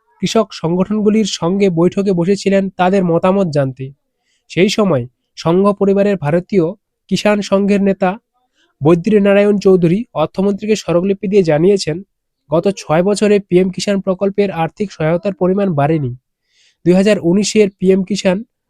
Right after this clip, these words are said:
বা প্রধানমন্ত্রী কিষাণ সম্মানের প্রকল্প চালু হয়েছিল, তখন থেকেই বছরে কৃষকদের ছয় হাজার টাকা করে দেওয়া হচ্ছে। অর্থাৎ যখন থেকে চালু হয়েছে, তখন থেকেই কিন্তু এই টাকার পরিমাণ দেওয়া হচ্ছে। এই টাকা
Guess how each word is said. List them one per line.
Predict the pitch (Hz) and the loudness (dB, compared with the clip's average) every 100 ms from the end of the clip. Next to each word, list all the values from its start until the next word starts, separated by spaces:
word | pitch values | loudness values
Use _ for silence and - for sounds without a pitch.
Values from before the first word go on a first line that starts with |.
| _ | _
বা | 156 175 | 0 0
প্রধানমন্ত্রী | 170 170 190 202 190 190 | 0 0 2 0 -2 -6
কিষাণ | 180 - 190 | -4 -2 -4
সম্মানের | - 156 170 196 196 | -4 -4 0 0 0
প্রকল্প | 160 151 190 - 190 - _ | -4 -2 -4 -2 -6 -8 _
চালু | - 165 170 | -4 0 2
হয়েছিল, | 175 202 - 151 190 _ _ _ _ | 2 2 0 -4 -8 _ _ _ _
তখন | 156 - 202 | -6 -2 -2
থেকেই | 190 202 208 | -2 0 0
বছরে | 156 156 196 196 | 0 -2 -2 -2
কৃষকদের | 190 - 196 190 185 | -4 -4 -2 -2 -4
ছয় | - 156 | -6 -6
হাজার | 160 202 | -4 -2
টাকা | 202 196 | 0 -2
করে | 190 190 | 0 -2
দেওয়া | 147 156 165 | 0 0 0
হচ্ছে। | 160 - 127 - _ _ _ _ _ _ | -2 -8 -14 -16 _ _ _ _ _ _
অর্থাৎ | - 170 - 208 | -2 -2 2 0
যখন | 170 180 208 | 2 0 0
থেকে | 202 214 | 0 0
চালু | 196 170 196 | 2 2 4
হয়েছে, | 214 202 - 202 - _ _ | 4 2 0 -6 -10 _ _
তখন | 170 - 202 | -6 -2 -4
থেকেই | 196 214 220 | -2 0 0
কিন্তু | 208 214 202 | 0 -2 2
এই | 180 185 | 2 2
টাকার | 208 208 | 0 -2
পরিমাণ | 202 202 214 196 | -2 -4 -4 -2
দেওয়া | 143 156 | 0 0
হচ্ছে। | 190 196 - 170 - _ _ _ _ _ - | 0 -4 -8 -10 -12 _ _ _ _ _ -2
এই | 185 | 0
টাকা | 190 202 | 2 0